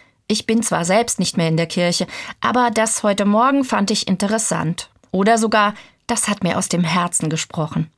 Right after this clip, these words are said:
Da freue ich mich natürlich. Überhaupt macht es mir nach all den Jahren immer noch große Freude, im Radio über meinen Glauben zu sprechen. Mir ist das wichtig. Und heute Morgen zum Jubiläum möchte ich einmal erzählen, warum. Und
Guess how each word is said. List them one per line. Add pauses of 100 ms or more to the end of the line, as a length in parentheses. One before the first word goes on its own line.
(420)
Da
freue
ich
mich
natürlich. (300)
Überhaupt (300)
macht
es
mir
nach
all
den
Jahren
immer
noch
große
Freude,
im
Radio
über
meinen
Glauben
zu
sprechen. (400)
Mir
ist
das
wichtig. (560)
Und
heute
Morgen
zum
Jubiläum
möchte
ich
einmal
erzählen,
warum. (300)
Und